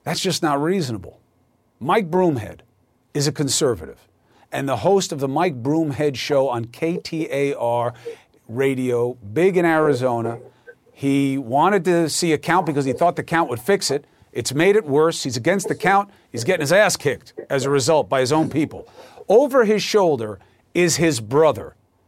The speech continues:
who died serving our country in Iraq. That's why the picture is there. Uh, Mike, once again, thank you for being with us.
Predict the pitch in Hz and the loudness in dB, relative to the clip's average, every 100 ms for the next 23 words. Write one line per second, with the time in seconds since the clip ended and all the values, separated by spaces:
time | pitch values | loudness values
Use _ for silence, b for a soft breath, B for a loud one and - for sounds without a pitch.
0 | _ - - - 143 127 156 170 175 160 | _ -20 -12 -6 -2 2 4 4 2 0
1 | - 175 170 160 151 - 147 139 139 135 | 0 2 2 2 0 0 -4 0 -2 -4
2 | - 147 147 131 123 - - - 156 - | -6 -2 0 2 2 0 -2 0 0 2
3 | 156 139 131 139 - 131 117 - 104 - | 2 2 0 -4 -2 -4 -4 -6 -8 -8
4 | B B B B 139 139 139 160 180 175 | B B B B 0 0 2 2 2 -2
5 | - 143 165 170 170 170 160 170 165 160 | -10 -2 0 0 0 2 2 2 0 -2
6 | 160 147 156 143 156 180 180 - | -4 -2 0 2 4 4 2 -2